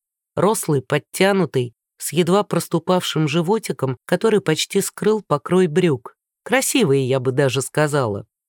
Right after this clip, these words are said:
породистый. С темными волосами и неприятным взглядом,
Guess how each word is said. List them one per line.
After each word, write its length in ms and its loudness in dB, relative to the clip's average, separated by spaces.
породистый. 800 0
С 120 -14
темными 460 4
волосами 840 2
и 80 0
неприятным 800 2
взглядом, 680 0